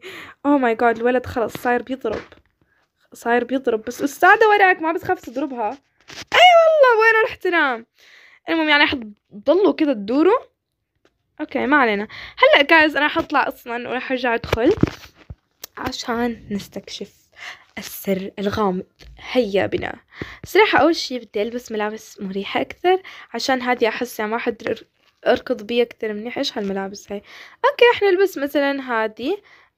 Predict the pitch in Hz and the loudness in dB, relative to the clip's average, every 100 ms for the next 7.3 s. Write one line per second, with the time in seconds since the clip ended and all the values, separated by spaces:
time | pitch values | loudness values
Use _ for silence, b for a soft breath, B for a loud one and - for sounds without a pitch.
0 | _ - 466 679 254 277 359 466 440 359 | _ 0 6 6 6 0 -2 -2 -4 -6
1 | 359 - 320 311 247 - 220 220 233 247 | -8 -6 -4 -4 -4 -8 -10 -8 -10 -10
2 | 247 220 220 240 _ _ _ _ _ _ | -12 -10 -10 -12 _ _ _ _ _ _
3 | _ _ _ _ 277 320 320 320 320 320 | _ _ _ _ -8 -4 -2 -2 -2 -4
4 | 320 320 320 320 320 - 381 - 233 233 | -4 -4 -6 -6 -10 -12 -14 -6 -4 -2
5 | 247 _ _ _ _ b b b b b | -4 _ _ _ _ b b b b b
6 | _ _ 320 415 220 226 277 - 233 220 | _ _ 2 2 2 -2 -6 -6 -8 -8
7 | 233 _ - | -10 _ -18